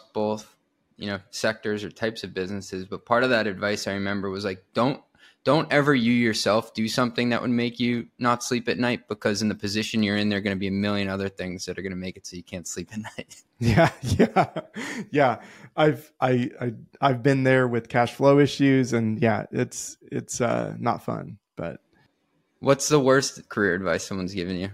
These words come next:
Speaker 2: I couldn't think of any good examples for worst career advice. So my best and my worst are kind of two, two in one.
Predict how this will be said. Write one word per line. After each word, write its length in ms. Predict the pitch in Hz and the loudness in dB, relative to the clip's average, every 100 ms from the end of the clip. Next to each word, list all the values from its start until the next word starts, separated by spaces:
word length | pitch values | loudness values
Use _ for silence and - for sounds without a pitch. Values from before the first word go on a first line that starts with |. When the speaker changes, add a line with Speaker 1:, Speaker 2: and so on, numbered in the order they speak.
| - | -2
Speaker 2:
I 160 | 139 | 0
couldn't 320 | 165 - 220 190 | 0 0 -2 0
think 200 | 156 143 | 0 0
of 80 | |
any 100 | 127 | 0
good 160 | 117 123 | 2 2
examples 500 | 117 104 117 127 113 | 2 0 -2 -2 -4
for 200 | - 113 | -2 0
worst 260 | 110 113 - | 2 0 -2
career 300 | - 117 113 | -2 -2 -2
advice. 480 | 117 113 113 - - _ _ - | -2 -2 -4 -12 -14 _ _ -2
So 360 | 147 131 127 - | 6 6 6 0
my 180 | 135 | 0
best 360 | 123 135 147 - | 4 4 4 2
and 100 | 151 | 4
my 100 | 131 | 4
worst 400 | 117 123 120 - | 6 4 4 -2
are 80 | 117 | -2
kind 220 | 131 117 | -2 -2
of 120 | 104 | -2
two, 540 | - 127 120 120 117 123 _ - | -2 0 2 2 0 -6 _ -6
two 200 | - 131 | 0 2
in 140 | 117 | 2
one. 380 | 110 110 - 131 | -2 -2 -6 -12